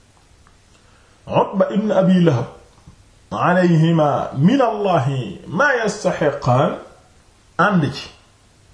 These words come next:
Comme que déggoon nañu nag ñaanu Yonent bi alayhi salaatu salaam, gaa yi xamoon, gaa yi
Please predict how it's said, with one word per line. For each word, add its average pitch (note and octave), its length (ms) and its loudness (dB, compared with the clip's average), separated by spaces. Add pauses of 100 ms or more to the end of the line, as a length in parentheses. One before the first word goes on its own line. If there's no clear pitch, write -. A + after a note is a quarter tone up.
(380)
Comme D#4+ 200 0
que E4+ 120 2
déggoon B3 340 -2
nañu G3+ 200 2
nag F3+ 200 2
ñaanu G3 320 0
Yonent F#3 320 0
bi F3 60 -4
alayhi D#3+ 200 0
salaatu C#3+ 240 -2
salaam, B2 260 -2 (360)
gaa D#3+ 300 0
yi G3 100 -2
xamoon, D#3 360 0 (140)
gaa C#3 200 2
yi F3+ 300 -2